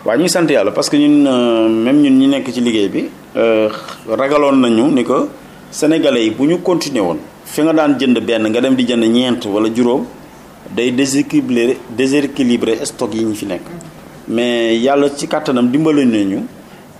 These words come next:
ba nga xam ne ne àgguñu ci niveau boobu. Parce que Sénégal, Yàlla daf ñu baaxee, dañu am une politique commerciale.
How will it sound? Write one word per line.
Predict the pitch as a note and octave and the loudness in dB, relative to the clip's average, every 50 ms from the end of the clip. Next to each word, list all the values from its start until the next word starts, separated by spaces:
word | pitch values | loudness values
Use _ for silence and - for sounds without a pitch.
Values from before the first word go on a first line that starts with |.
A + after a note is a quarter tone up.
| - G2+ | -18 -6
ba | - B2+ | -2 0
nga | C#3 D3+ E3 | 0 2 0
xam | E3 - F3 D#3 C#3+ | 0 -2 -2 0 2
ne | B2+ | 2
ne | B2 B2 | 2 2
àgguñu | A#2+ - E3+ D#3+ D#3+ - D#3+ D3+ D3+ | 0 0 -2 -2 0 0 2 2 2
ci | D3 - D3+ C#3 | 0 0 0 0
niveau | B2 A2+ G#2 G#2 F#2+ | 0 2 2 0 0
boobu. | F2+ F2+ E2 - - - - - - - - - - - - - - | 0 -2 -4 -6 -8 -18 -20 -20 -20 -20 -20 -20 -20 -20 -20 -6 -4
Parce | - B2+ - | -4 -4 -2
que | - D3+ | -2 -2
Sénégal, | C#3+ D#3+ D3+ D3 C3+ B2 A#2+ B2+ B2 | 0 0 0 2 2 2 2 2 2
Yàlla | B2 C3 C3 C3+ C#3 | 2 2 2 2 0
daf | - | 0
ñu | D#3+ D3+ | -2 -2
baaxee, | B2+ B2+ A#2 G#2+ G#2+ G#2 A2 | 0 0 -2 0 -2 -4 -2
dañu | A2+ A#2+ C3+ C3+ | 0 0 0 0
am | C3 B2+ | 0 0
une | C#3 C3 C3 | -2 -4 -2
politique | - C3+ C3 B2+ C3 C3+ B2+ - | -2 -4 -4 -4 -6 -8 -6 -4
commerciale. | B2+ A2 G#2 G2+ - - F2+ C#2 | -2 -2 -2 -4 -4 -4 -4 -4